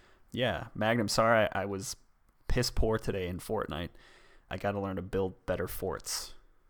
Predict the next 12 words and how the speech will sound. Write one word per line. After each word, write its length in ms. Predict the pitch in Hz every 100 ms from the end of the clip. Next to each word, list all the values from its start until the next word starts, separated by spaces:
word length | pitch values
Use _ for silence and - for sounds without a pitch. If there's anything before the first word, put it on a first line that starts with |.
| -
So 160 | -
that 240 | 120 170 214
was 140 | 147
the 60 | 127
community 420 | - 139 131 120
shout 340 | - 123 107
out. 400 | 101 98 92 - - - - - _ -
So 140 | - 131
before 360 | 120 - 190
we 100 | 226
close 400 | 156 - 123 107
out, 360 | 98 95 92